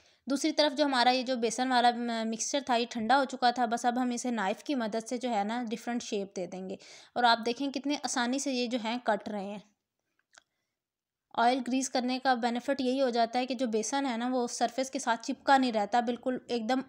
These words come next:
उठ के निकल के आता है साइड पर। बस अब इसकी हम मुख्तलिफ तरह की शेप्स कट कर लेंगे। आपकी मर्ज़ी, आपने जिस शेप की भी कट करना है इसको।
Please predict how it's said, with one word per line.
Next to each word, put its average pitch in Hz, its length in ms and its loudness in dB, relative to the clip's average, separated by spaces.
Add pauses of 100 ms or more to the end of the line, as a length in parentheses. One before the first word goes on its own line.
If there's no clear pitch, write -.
उठ - 140 -8
के 277 140 2
निकल 226 280 0
के 226 120 -2
आता 190 240 0
है 196 60 -2
साइड - 260 -4
पर। - 200 -6 (2000)
बस 262 140 0
अब 240 120 0
इसकी 262 240 -4
हम 254 240 -2
मुख्तलिफ 247 400 -4
तरह 233 220 -4
की 233 100 -6
शेप्स 220 360 -6
कट 214 240 -2
कर 247 180 2
लेंगे। 247 320 -2
आपकी 226 380 0
मर्ज़ी, 247 320 0
आपने 233 320 0
जिस - 400 -6
शेप 240 320 -2
की 247 60 -2
भी 240 100 -2
कट 196 260 -4
करना 175 320 -6
है 202 60 -8
इसको। - 300 -12